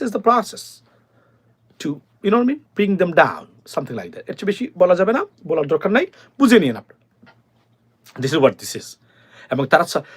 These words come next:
তারা কেন না, কেন চীন ভুগবে এটার জন্য? কারণ আমি আপনাকে বলি, seven hundred billion ডলার্সের আপনার, মানে, trades between, uh, I mean, takes place between the United States and America, sorry, and China। Now, যখন এই ঘটনাটা ঘটবে, what does it mean? আমি বলেছি এর আগেও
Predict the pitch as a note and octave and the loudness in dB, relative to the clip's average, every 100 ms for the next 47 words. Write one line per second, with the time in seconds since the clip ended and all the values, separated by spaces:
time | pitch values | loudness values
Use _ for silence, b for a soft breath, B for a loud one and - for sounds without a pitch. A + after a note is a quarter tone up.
0 | B C#3 C#3 - - G3 D#3+ A#2 b b | B 0 0 -2 2 2 2 -4 b b
1 | F#3+ A3+ B3 - G#3+ G3+ C#3+ G3 F#3+ B3 | 2 4 0 0 2 2 2 2 4 2
2 | F#4+ - _ - C#3 B2 A2+ B2+ B2+ A#2 | 0 -4 _ -4 -2 -2 -6 -6 -4 -2
3 | A2 - G#2+ G#2+ F#2+ - - - A#3+ A#3+ | -2 -4 -6 -6 -8 -12 -18 2 2 4
4 | A3 A3 F#3+ D3+ F3+ F3+ D#3 D3 C3+ - | 2 2 0 -2 -2 -2 0 0 0 -2
5 | - - b b b - C3+ C#3 A#2+ A2+ | -4 -6 b b b -8 -4 0 0 -2
6 | _ _ b b C3 A#2 - - F#3+ G3+ | _ _ b b -2 -2 -2 2 4 2
7 | D3 - B2 D3 D3+ C#3+ - C3 - C3+ | -2 -8 -8 -6 -6 -6 -4 -2 0 -2
8 | A#2+ - C#3+ - C#3+ A#2+ A2 C3+ C3+ B2 | 0 0 -2 0 -2 -2 -4 -2 0 0
9 | B2 A#2+ - B2 A#2+ A2+ A2 F#2+ - - | 0 -2 -6 -6 -6 -4 -4 -6 -10 -8
10 | - A2+ - B - A#2 A#2 D#3+ A2 - | -4 -4 -4 B -8 -6 -2 -2 -2 -8
11 | - _ _ - B - C#3 - _ b | -20 _ _ -20 B -2 -2 -4 _ b
12 | b b D3+ F#3+ A#3+ F#3+ G#3 G#3 G3+ F3 | b b -4 0 2 6 6 4 2 2
13 | E3+ C#3 D3+ E3+ F#3 F3+ D#3+ D#3 C3 D3+ | 0 -2 -2 0 0 0 -4 -4 -4 -2
14 | F3 F#3 G#3+ D#3+ G#2+ - F#2 | 4 6 6 4 2 -2 -14